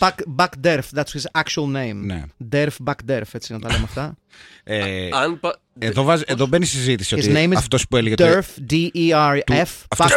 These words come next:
Speaker 1: Derf.
Speaker 2: αυτός του F B I που έλεγε ότι πρέπει να μάθουμε από αυτό, για τον Mark Olshaker, λες, που έχει γράψει και το βιβλίο.
Speaker 3: Ναι.
Speaker 1: Σωστά.
Speaker 3: Ναι,
Speaker 2: Το
Speaker 3: ακριβώς.
Speaker 2: Mindhunter Inside the F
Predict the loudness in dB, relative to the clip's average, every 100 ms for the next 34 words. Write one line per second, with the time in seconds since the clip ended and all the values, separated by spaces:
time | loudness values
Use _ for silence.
0 | 6 6 4 0 -6 -4 -2 0 2 2
1 | 2 2 4 2 -2 -4 -2 -4 -6 -6
2 | -2 0 2 0 0 -4 -4 -4 -2 0
3 | 2 2 2 2 0 0 0 -2 -4 -10
4 | -10 -8 -4 -2 -2 -2 -4 -4 -2 -4
5 | -4 -6 -8 -4 -2 -4 -6 -6 -6 -4
6 | -2 0 2 2 2 0 0 2 0 0
7 | -2 -2 0 -2